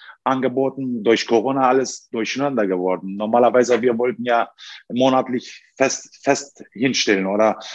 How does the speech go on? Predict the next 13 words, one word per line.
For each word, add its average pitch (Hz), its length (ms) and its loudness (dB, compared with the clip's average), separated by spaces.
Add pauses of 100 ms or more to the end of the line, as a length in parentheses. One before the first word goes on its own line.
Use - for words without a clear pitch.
(200)
äh, 120 240 4
äh, 117 260 0
jede 127 340 2
zwei 131 280 0
Monate 135 460 -4
so, 120 480 -4
äh, 113 380 -6
Musikabend 107 640 0
machen 95 260 -4
oder 104 220 0
Samstag 131 500 2 (460)
Live-Musik, 104 680 2
so, 135 340 0